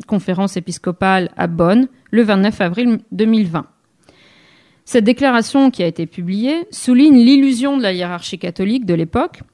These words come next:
à défendre seulement ses fonctions, les fonctions apostoliques de l'Église,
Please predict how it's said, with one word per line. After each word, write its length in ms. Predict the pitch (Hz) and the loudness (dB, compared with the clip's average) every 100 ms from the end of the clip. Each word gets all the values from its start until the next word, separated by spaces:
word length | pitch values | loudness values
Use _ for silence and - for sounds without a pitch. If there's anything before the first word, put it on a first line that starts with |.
| _ _ | _ _
à 100 | 220 | -2
défendre 520 | 226 277 - 311 247 220 | 2 0 2 0 0 -2
seulement 480 | - 240 262 320 | -2 0 2 2
ses 200 | 330 285 | 0 -2
fonctions, 520 | - 254 226 - 262 302 _ _ | -2 -2 -4 -2 -4 -4 _ _
les 100 | 214 | -8
fonctions 280 | - 247 294 | -4 -4 -2
apostoliques 420 | 262 247 247 233 | -2 -2 -2 -2
de 100 | 196 | -2
l'Église, 420 | 185 170 185 262 | -2 -4 -6 -8